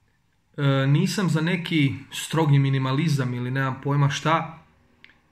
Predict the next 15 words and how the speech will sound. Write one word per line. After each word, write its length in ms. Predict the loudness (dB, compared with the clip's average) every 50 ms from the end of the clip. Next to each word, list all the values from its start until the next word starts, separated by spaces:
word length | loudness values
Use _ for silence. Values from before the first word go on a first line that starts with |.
| _ _ _ 0
Ne 160 | 2 4 4
želim 320 | 6 4 4 2 2 0 0
govoriti 380 | 0 0 0 0 0 0 0
o 60 | 0
tome, 260 | 0 0 -2 -2 -2 -2
nema, 440 | -2 -2 -2 -2 -2 -4 -6 -6 -6 -2 0
nema 440 | 0 2 4 4 4 4 2 2 0
jednostavno 480 | 0 0 -2 -2 -2 0 2 2 2 2
smisla 440 | 2 0 0 0 0 -2 -2 -4
u 60 | -6 -4
današnje 380 | -4 -2 -2 -2 -2 0 -2
vrijeme 280 | 0 0 0 0 0 0
govoriti 440 | 0 2 2 2 2 0 0 0 0
o 300 | 0 0 -2 -4 -6 -12 -20 _ _ _ _ _ _ _
nekakvom 680 | -2 2 2 2 2 2 -2 -2 -2 -2 -2 -2 -2